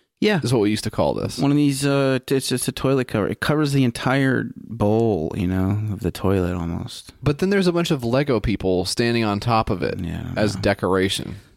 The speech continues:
Speaker 1: Let's make it fun. I think that's, that was the thing.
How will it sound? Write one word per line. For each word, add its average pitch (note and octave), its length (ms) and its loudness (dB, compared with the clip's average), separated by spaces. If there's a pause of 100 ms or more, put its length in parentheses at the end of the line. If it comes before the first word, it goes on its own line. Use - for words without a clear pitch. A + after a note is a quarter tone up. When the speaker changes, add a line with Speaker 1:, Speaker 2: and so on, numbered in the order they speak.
Speaker 1:
Let's A3+ 200 -2
make A3+ 160 0
it D3+ 80 -2
fun. F3 600 0
I - 100 -16
think F#2+ 180 0
that's, E2+ 180 -4
that G2+ 300 0
was F2+ 160 -2
the F#2 100 -2
thing. F#2+ 300 -2